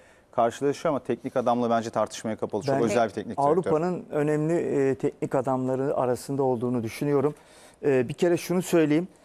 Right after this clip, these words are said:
Speaker 2: inanılmaz bir oyuncu havuzu var. Şu an gitsin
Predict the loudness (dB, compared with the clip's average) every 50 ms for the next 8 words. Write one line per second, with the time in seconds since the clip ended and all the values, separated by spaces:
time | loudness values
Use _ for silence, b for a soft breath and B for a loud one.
0 | b b b b 0 0 2 2 2 2 0 0 2 2 2 2 2 2 0 0
1 | 2 2 2 4 2 2 2 0 -2 -2 -2 -2 -2 0 0 0 0 -2 0 2
2 | 2 2 2 2 0 -6 b b b b b b b -6 0 2 4 4 4 2
3 | 0 -2 -2 -2 -4 -4 -4 -4 -4 -4